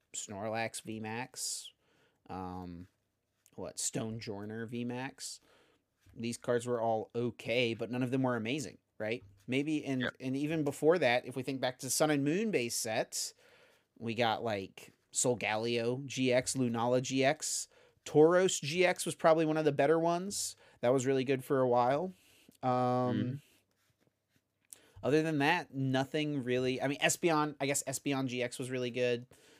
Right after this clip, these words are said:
Speaker 1: Umbreon G X was okay. I don't know. Um, is, is this something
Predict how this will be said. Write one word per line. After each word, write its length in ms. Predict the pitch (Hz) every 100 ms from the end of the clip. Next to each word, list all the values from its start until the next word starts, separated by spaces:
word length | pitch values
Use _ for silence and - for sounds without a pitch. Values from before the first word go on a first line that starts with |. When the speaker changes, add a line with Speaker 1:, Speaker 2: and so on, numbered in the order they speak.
| _
Speaker 1:
Umbreon 440 | 139 143 143 135 131
G 180 | 120 123
X 200 | 120 -
was 160 | 107 -
okay. 880 | 120 117 - - 117 123 139 147 139 _ _ _ _ - - - -
I 60 | -
don't 80 | 208
know. 200 | 180 - _ 143
Um, 460 | 135 127 127 123 - -
is, 240 | 147 131
is 320 | - 151 131
this 200 | 143 156
something 640 | - 160 156 160 151 151